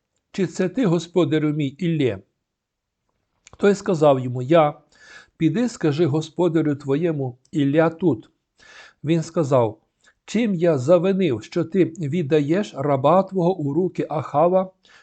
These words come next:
щоб умертвити мене?» Ну, ще зараз прочитаємо один-два стихи, і тут буде пояснення, чому так. Авдій сказав:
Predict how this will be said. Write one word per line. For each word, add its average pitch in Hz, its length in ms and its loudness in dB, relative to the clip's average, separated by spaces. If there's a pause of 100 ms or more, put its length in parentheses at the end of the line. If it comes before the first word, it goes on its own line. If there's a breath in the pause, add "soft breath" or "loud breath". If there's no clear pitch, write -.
(100)
щоб 165 400 0
умертвити 151 880 -4 (120)
мене?» 147 420 -2 (1700 soft breath)
Ну, 208 240 -6
ще 135 300 -6 (140)
зараз 139 420 -10
прочитаємо 139 640 -6 (100)
один-два 143 440 -6
стихи, 175 380 -10
і 123 60 -10
тут 131 180 -10
буде 131 180 -8
пояснення, 117 560 -8 (220)
чому 135 220 -10
так. 117 260 -10 (500 soft breath)
Авдій 127 360 0
сказав: 117 520 -6